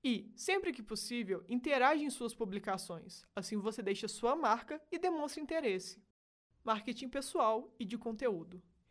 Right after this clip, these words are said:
Utilize as ferramentas que o LinkedIn te oferece para se divulgar. Fortaleça a sua marca profissional. Publique em seu perfil conteúdos correlatos à sua área de atuação. Mas lembre-se, não copie conteúdos e,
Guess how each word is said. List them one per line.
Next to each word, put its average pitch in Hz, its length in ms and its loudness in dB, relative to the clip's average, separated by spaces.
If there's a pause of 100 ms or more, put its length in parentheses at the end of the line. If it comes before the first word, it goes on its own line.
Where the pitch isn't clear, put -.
(260)
Utilize 370 400 2
as 349 120 0
ferramentas 330 600 -2
que - 120 -4
o - 20 0
LinkedIn 220 540 0
te 208 140 -2
oferece 190 580 -4
para 196 240 0
se 214 160 -6
divulgar. 208 640 -2 (380)
Fortaleça 208 600 2
a 262 40 -4
sua - 200 4
marca 240 320 0
profissional. 185 680 -8 (580)
Publique 240 400 -2
em 320 60 -2
seu 233 180 4
perfil 208 460 -2
conteúdos 208 600 0
correlatos 262 840 2
à 320 40 -2
sua 320 240 4
área 285 220 6
de 220 80 -2
atuação. 196 540 -6 (440)
Mas - 260 2
lembre-se, 180 460 -6 (380)
não 370 140 -4
copie 359 440 6
conteúdos 202 800 0 (140)
e, 202 240 -6